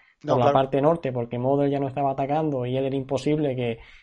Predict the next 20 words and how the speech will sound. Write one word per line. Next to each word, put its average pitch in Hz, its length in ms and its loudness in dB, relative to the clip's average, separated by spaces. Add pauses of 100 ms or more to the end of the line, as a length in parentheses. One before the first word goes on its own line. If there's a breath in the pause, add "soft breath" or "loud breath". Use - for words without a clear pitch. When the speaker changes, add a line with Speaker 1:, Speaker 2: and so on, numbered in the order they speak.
(220 loud breath)
Speaker 2:
eh, 120 840 -6
finalizara 131 800 -2
los 135 140 -4
ciento 139 240 -4
cincuenta 135 520 -4
o 135 160 2
más 135 220 -4
kilómetros 139 460 -4
que 143 100 -6
le 139 140 -2
quedaban 135 340 -2
para 135 180 -2
llegar 135 380 -4 (320 loud breath)
a 143 80 -4
las 131 120 0
posiciones 143 540 -4
de 139 120 -2
Model 143 320 2
y 143 40 2
demás, 151 380 0